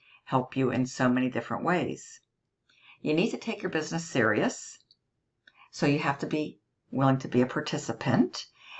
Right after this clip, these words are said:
and acquire the training and the knowledge, because knowledge is power. But you have to go above and beyond that, because the difference between those who are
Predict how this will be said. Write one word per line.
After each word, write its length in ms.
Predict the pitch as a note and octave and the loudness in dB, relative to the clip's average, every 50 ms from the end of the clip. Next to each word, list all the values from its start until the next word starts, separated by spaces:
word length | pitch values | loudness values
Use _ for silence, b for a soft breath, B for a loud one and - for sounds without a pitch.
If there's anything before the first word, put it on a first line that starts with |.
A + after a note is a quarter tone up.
| B B B | B B B
and 300 | - D3+ D#3+ D#3+ D#3+ D#3 | 2 4 6 6 6 6
acquire 720 | - E3 - - E3+ D3+ C#3+ C3+ C3+ C#3+ D#3+ F3 - - - _ _ | 6 2 2 4 6 8 10 10 10 8 6 4 0 -4 -14 _ _
the 100 | - F3+ | -2 -2
training 640 | - - - D#3+ C3+ B2 A#2 A#2+ C3+ F#3 B3+ E4 - - _ _ _ _ _ _ _ - | 0 0 4 6 8 8 8 6 6 6 4 2 0 -4 _ _ _ _ _ _ _ 0
and 160 | - E3 F3+ | 2 4 6
the 40 | G3+ | 8
knowledge, 460 | G#3+ C4 D#4+ F4+ F4 C#3+ B2 - - | 8 8 8 8 6 2 0 -2 -4
because 300 | - - - - C#3 C3+ | -8 -4 -2 0 0 2
knowledge 340 | C3 C3+ B2+ B2+ C#3+ D3 - | 4 6 6 6 6 4 2
is 100 | A3 G#3+ - | -2 -6 -2
power. 520 | - D3 B2+ A2+ G2 B2+ F3+ C4 - - - _ B B B B B B B B - | 2 4 6 6 6 6 4 2 2 -2 -10 _ B B B B B B B B 4
But 160 | - - - | 4 6 6
you 80 | G3 G3 | 4 0
have 320 | G3+ - C4+ C#4+ C#4+ - | 0 2 2 2 2 0
to 80 | - A3 | -6 -2
go 260 | - - E3+ E3+ E3 | 4 6 6 8 8
above 460 | - D3 C#3 - D3 C#3+ D3 D3 C#3+ | 8 6 6 6 6 8 8 8 6
and 120 | C3 B2+ | 4 2
beyond 420 | B2 A#2+ G2 F2 G#2+ G#2 G2 F#2 - | 2 2 2 4 4 4 4 2 2
that, 300 | - - - - - - | 0 0 0 -2 -6 -8
because 580 | - E2 - - - E3 D#3+ D#3 - - - - - B B B B B B B B | -10 -10 -4 2 4 4 4 4 0 -8 -14 -20 -20 B B B B B B B B
the 80 | - - | 2 6
difference 360 | - A#3+ B3+ - D4 D4 - | 8 8 8 8 6 4 4
between 440 | - A#3+ A#3 - A#3 A3 A3 F#3+ E3+ | 0 -4 -2 2 2 2 4 4 6
those 680 | E3 D3 C#3 C#3 C3+ C3 B2+ C3+ - - - - - _ _ _ _ _ b b b b b b b | 8 8 10 8 8 4 2 -2 -6 -12 -16 -18 -20 _ _ _ _ _ b b b b b b b
who 240 | - F#3 F3 E3 - | 4 6 6 8 8
are 440 | - D#3 C#3+ C#3 C#3 C3+ C3+ - | 8 8 10 10 8 6 4 0